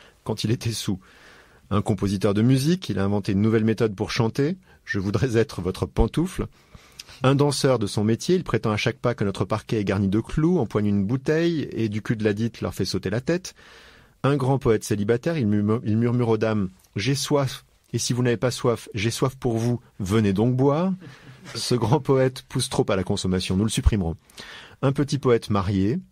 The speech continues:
Du courage, lui dit sa femme mûre, récite bien tes vers et je te donnerai un franc demain pour tes folies. Un peintre, enfin, si sale qu'il devrait s'envelopper dans du papier.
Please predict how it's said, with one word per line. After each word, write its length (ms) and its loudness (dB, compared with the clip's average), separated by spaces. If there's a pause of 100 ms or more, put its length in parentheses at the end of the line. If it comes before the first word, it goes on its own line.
(200)
Du 140 -2
courage, 600 -2
lui 140 -4
dit 80 -6
sa 120 -4
femme 200 -2
mûre, 340 0 (220)
récite 440 -4
bien 260 0
tes 160 -2
vers 340 -2
et 60 -4
je 100 -10
te 80 -20
donnerai 340 -4
un 160 0
franc 300 -6 (140)
demain 480 -2 (120)
pour 160 -8
tes 100 -4
folies. 300 -4 (680)
Un 160 4
peintre, 420 0
enfin, 300 -4
si 220 -4
sale 480 -2
qu'il 180 -6
devrait 220 -2
s'envelopper 420 -2
dans 100 -2
du 100 -6
papier. 400 -4